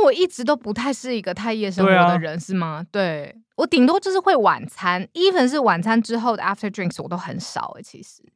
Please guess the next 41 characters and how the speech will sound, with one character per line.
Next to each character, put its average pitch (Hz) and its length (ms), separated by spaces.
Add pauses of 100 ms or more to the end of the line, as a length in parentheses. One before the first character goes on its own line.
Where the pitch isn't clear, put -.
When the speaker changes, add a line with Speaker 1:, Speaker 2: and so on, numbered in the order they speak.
(120)
Speaker 2:
对 170 140
啊， 143 120
晚 120 280
餐 147 320
我 123 100
觉 107 180
得 104 80
还 95 220
好 98 160
啊。 - 220
Speaker 1:
晚 190 100
餐 247 180
我 190 120
觉 160 140
得 147 100
我 143 80
可 117 280
以。 - 360
Speaker 2:
对 107 100
啊， 98 60
Speaker 1:
对 104 100
啊。 113 40
Speaker 2:
而 117 40
且 127 140
有 113 140
的 110 40
晚 107 180
餐 123 180
也 117 40
不 107 160
一 104 60
定 104 100
要 104 120
约 98 180
很 87 200
晚。 90 140 (220)
哦， 147 180
但 165 140
我 113 140
的 107 100
话， 113 340